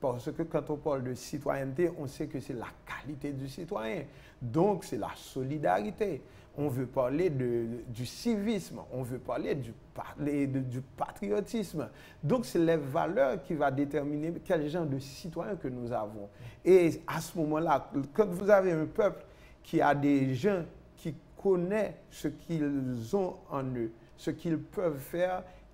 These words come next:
et ils sont des citoyens responsables, ou mettre assuré que vous pral gagner des leaders tout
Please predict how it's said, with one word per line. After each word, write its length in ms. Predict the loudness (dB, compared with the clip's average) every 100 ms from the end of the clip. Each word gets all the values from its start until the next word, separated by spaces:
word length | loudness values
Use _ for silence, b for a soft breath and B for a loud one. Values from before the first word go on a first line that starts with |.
| 0
et 300 | 2 2 -4 -18 -12 -4
ils 580 | 0 2 0 -2 -4 -8 -14 -20 -20 -20 -20 -20 -20 -20
sont 240 | -8 -2 2
des 160 | 2
citoyens 720 | 0 -4 -6 -4 -4 -2 0 2
responsables, 720 | 2 0 -4 0 0 0 -2 B B B -2
ou 60 |
mettre 220 | 0 0 -2
assuré 540 | -2 -2 -2 -2 0 0 -2
que 220 | -2 -4 B B B
vous 80 | -8
pral 300 | 0 2 2
gagner 520 | 2 2 2 0 -2 B B -2
des 140 | 2
leaders 640 | 4 2 2 2 2 0 -2
tout 220 | -6 -6